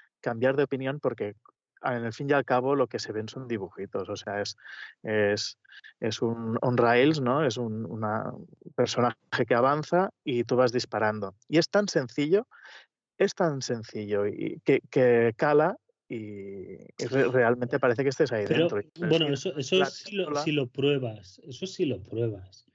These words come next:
Speaker 1: Es que
Speaker 2: Pero
Speaker 1: la gente, la gente yo creo que se está lanzando a comprarlo a raíz de oír a la otra gente diciendo que es una flipada.
Speaker 2: Pero, eh, a-, aparte de eso, yo creo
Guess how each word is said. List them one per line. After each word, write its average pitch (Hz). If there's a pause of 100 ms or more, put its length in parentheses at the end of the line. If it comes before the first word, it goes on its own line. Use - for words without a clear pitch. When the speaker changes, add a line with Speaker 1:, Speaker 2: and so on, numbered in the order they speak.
(340)
Speaker 1:
Es 156
que -
Speaker 2:
Pero 156
Speaker 1:
la 143
gente, 175 (260)
la 147
gente 165
yo 180
creo 175
que 151
se 139
está 143
lanzando 160
a 143
comprarlo 147
a 175
raíz 131
de 170
oír 147
a 131
la 127
otra 135
gente 139
diciendo 123
que 143
es 131
una 117
flipada. 98 (200)
Speaker 2:
Pero, 151
eh, 170 (720)
a-, 135 (100)
aparte 165
de 131
eso, 123
yo 120
creo 110